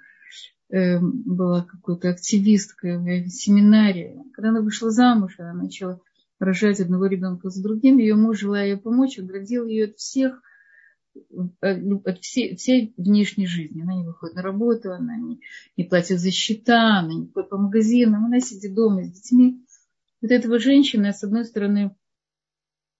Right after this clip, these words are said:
она хорошая мать, хорошая хозяйка, всё хорошо, но у неё очень глубокое чувство неудовлетворённости, что она не, она не ощущает, что она живёт,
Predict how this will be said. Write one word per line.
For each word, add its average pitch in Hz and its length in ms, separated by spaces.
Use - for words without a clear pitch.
она 160 120
хорошая - 440
мать, 208 320
хорошая 156 420
хозяйка, 214 480
всё 185 160
хорошо, 196 400
но 202 240
у 208 40
неё 214 180
очень 247 220
глубокое 208 400
чувство 214 280
неудовлетворённости, 208 840
что 190 220
она 196 300
не, 214 320
она 196 160
не 202 60
ощущает, 220 440
что 220 120
она 196 120
живёт, 170 460